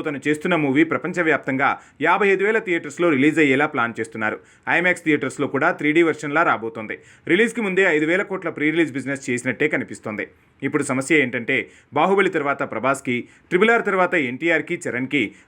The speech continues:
అమాంతం గ్లోబల్గా గుర్తింపు పెరిగింది. కాబట్టి ఆ పెరిగిన ఇమేజ్కి తగ్గ సినిమాలు చేయలేకే ప్రభాస్, చరణ్కి పంచుపడింది. ఎన్టీఆర్ మాత్రం దేవర హిట్తో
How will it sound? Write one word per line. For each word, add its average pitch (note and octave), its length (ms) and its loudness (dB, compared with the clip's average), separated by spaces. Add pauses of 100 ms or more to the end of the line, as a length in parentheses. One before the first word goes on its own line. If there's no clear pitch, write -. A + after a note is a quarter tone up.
(120)
అమాంతం G#3 380 2
గ్లోబల్గా D3+ 460 2
గుర్తింపు C3 380 -4
పెరిగింది. G#2+ 320 -4 (340)
కాబట్టి C#3+ 340 2 (360)
ఆ E3 120 2
పెరిగిన G#3+ 240 2 (120)
ఇమేజ్కి F3+ 360 -6
తగ్గ D3+ 220 0
సినిమాలు C#3+ 380 0
చేయలేకే C3 420 0 (340)
ప్రభాస్, A3 400 2
చరణ్కి D#3 420 -2
పంచుపడింది. A2 500 -4 (340)
ఎన్టీఆర్ E3 360 0
మాత్రం F3 320 -4
దేవర D#3 300 2
హిట్తో F3 240 0